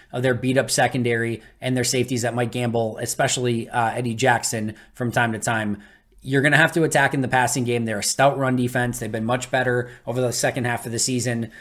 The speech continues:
You're gonna have to have a plan for that, but not having Jalen Johnson for Chicago should go a long way and give you an option and give you an out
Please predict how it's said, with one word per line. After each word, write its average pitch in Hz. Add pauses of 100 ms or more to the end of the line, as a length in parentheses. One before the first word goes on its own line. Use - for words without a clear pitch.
(180)
You're 127
gonna 131
have 131
to 135
have 135
a 131
plan 135
for 127
that, 127
but 117
not 123
having 127
Jalen 117
Johnson 117
for 107
Chicago 104 (440)
should 170
go 151
a 139
long 131
way 123 (180)
and 131
give 127
you 127
an 120
option 113
and 113
give 113
you 117
an 107
out 117